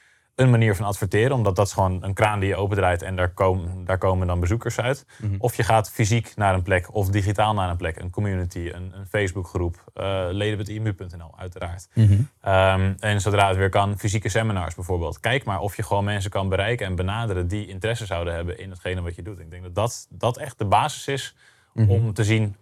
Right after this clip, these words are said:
Speaker 1: of überhaupt wel behoefte is aan hetgene wat je aan te bieden hebt. En
Speaker 2: Ja.
Speaker 1: dat kan je in best wel een korte tijd doen. En dan kan je daarna, kan je, je bezighouden met alles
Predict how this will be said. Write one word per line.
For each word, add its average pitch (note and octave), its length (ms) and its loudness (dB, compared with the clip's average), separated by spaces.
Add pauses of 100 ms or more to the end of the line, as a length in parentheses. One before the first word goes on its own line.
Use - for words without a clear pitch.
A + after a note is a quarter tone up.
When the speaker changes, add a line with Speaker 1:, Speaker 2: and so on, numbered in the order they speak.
(140)
Speaker 1:
of A#2+ 200 2
überhaupt G#2+ 360 2
wel G#2 180 2
behoefte A2+ 300 0
is G2 80 -4
aan G2 100 -6
hetgene G2 320 -2
wat G2 140 -4
je G2 60 -4
aan G2+ 160 -4
te F2+ 80 -8
bieden D#2+ 200 -6
hebt. A#2 280 -6
En A#2 100 -4
Speaker 2:
Ja. G#2+ 60 0
Speaker 1:
dat - 100 0
kan C3 160 2
je B2+ 60 2
in A2+ 120 2
best D#3+ 140 4
wel B2+ 100 2
een G2 80 -2
korte G#2 300 2
tijd F#2+ 240 2
doen. A2+ 140 2
En A#2 120 -2 (400)
dan G#2 140 -2
kan G2 100 2
je F2+ 60 6
daarna, F2 240 2
kan C#3+ 160 0
je, C#3+ 60 6
je C#3+ 80 6
bezighouden B2 480 2
met A#2 100 0
alles A2+ 440 0